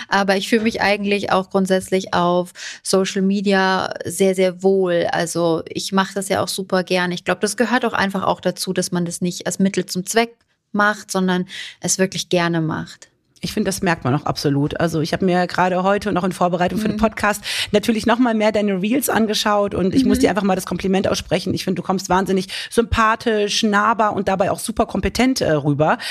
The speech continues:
Speaker 2: Wie schaffst du denn diese Balance zwischen Unterhaltung und Social-Media-Algorithmus auf der einen Seite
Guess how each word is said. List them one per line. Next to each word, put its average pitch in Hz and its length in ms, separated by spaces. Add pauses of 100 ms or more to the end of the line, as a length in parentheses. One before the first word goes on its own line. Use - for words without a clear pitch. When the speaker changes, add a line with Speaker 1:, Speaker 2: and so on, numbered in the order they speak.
(240)
Speaker 2:
Wie 262 140
schaffst - 320
du - 60
denn 254 120
diese 214 220
Balance 190 560
zwischen 214 440
Unterhaltung 165 880
und 190 340
Social-Media-Algorithmus 170 1400
auf 147 120
der - 200
einen 233 280
Seite 269 440